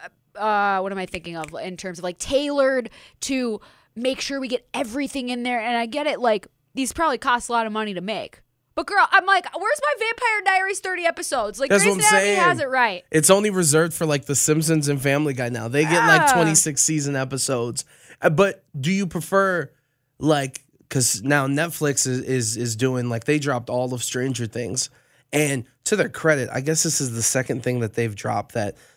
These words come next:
Speaker 2: they've had over a billion hours of consumption
Speaker 1: Yeah.
Speaker 2: over the past week. But I know Disney Plus is the opposite, like, with The Mandalorian and
Speaker 1: Yeah, they
Speaker 2: Obi-Wan
Speaker 1: go week
Speaker 2: was
Speaker 1: by week.
Speaker 2: once a week. What do you
Speaker 1: H B O.
Speaker 2: prefer?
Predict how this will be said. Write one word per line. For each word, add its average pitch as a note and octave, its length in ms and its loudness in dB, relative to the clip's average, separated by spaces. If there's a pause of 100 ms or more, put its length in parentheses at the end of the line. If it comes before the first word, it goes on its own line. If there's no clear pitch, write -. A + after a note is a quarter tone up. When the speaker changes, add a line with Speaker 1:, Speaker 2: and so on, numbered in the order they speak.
Speaker 2:
they've C3 120 2
had D3 160 2
over C3 240 0
a A#2+ 80 0
billion A#2+ 500 -2
hours A#2+ 440 -2
of A#2+ 100 -8
consumption B2+ 840 -2
Speaker 1:
Yeah. F#3+ 460 -4
Speaker 2:
over C#3+ 180 2
the D3+ 120 0
past D#3 400 -2
week. F#3 380 -4 (340)
But D3 120 4
I D3+ 80 2
know D#3+ 180 2
Disney C#3+ 460 0
Plus C#3 340 0
is A#2+ 160 -2
the C3 120 0
opposite, B2+ 460 0
like, A#2 160 -2
with A#2+ 120 -4
The B2+ 60 -2
Mandalorian B2+ 840 -2
and B2 160 -4
Speaker 1:
Yeah, A3 240 2
they - 100 2
Speaker 2:
Obi-Wan - 60 2
Speaker 1:
go C#4 120 6
week C4 260 -2
Speaker 2:
was C4 120 4
Speaker 1:
by B3 40 4
week. B3 160 2
Speaker 2:
once D#3+ 220 2
a D3+ 80 0
week. B2+ 320 -4
What D3 100 4
do D#3+ 80 2
you D#3+ 60 0
Speaker 1:
H - 20 0
B - 120 0
O. - 40 2
Speaker 2:
prefer? C3+ 380 0